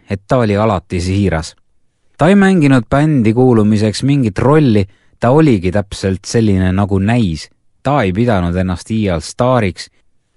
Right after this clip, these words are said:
Ta oli alati üks bändi liikmetest."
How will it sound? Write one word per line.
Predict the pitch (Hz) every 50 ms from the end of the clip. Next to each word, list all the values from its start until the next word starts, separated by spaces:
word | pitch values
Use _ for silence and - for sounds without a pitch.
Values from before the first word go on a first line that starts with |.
| _ _
Ta | - 156
oli | 175 170 170
alati | 160 156 151 131 110 - 120 117 117 123
üks | 117 - - - -
bändi | - 107 104 104 95 90 87
liikmetest." | 87 90 85 - - 85 85 80 - - 87 - - - -